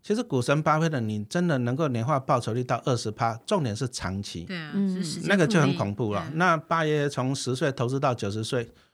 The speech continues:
Speaker 1: 那一年二十趴，八十年的效果是多少嘞？啊，注意听哦，你如果一块钱，一年二十趴，
Speaker 3: 对。
Speaker 2: 嗯。
Speaker 1: 八十年会变成两百一十六万。
Speaker 2: 嗯，
Speaker 3: 哇。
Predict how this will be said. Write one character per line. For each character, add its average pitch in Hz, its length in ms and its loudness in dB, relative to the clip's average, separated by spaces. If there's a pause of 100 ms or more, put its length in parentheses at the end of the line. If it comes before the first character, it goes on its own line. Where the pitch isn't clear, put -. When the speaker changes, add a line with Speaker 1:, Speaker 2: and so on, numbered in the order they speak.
(280)
Speaker 1:
那 165 220 0
一 180 120 2
年 151 160 2
二 160 180 2
十 123 140 -4
趴， 127 180 2
八 160 240 -2
十 135 160 -4
年 110 180 -4
的 123 120 -4
效 120 180 0
果 95 160 -6
是 107 140 -2
多 95 180 -2
少 87 180 -6
嘞？ 95 140 -12 (300)
啊， 123 80 -4
注 156 200 2
意 151 80 4
听 131 220 0
哦， 101 160 0 (460)
你 131 100 0
如 151 60 4
果 175 120 6
一 147 60 0
块 151 240 4
钱， 92 320 -4 (320)
一 175 80 0
年 135 180 4
二 151 80 4
十 123 140 0
趴， 113 320 0
Speaker 3:
对。 202 140 -4
Speaker 2:
嗯。 165 360 -10
Speaker 1:
八 151 160 4
十 143 160 -2
年 110 160 0
会 151 120 4
变 143 180 2
成 117 220 -2
两 120 260 2
百 98 240 0
一 143 220 2
十 107 240 -2
六 131 420 2 (440)
万。 113 360 2 (260)
Speaker 2:
嗯， 180 120 -14
Speaker 3:
哇。 220 600 -4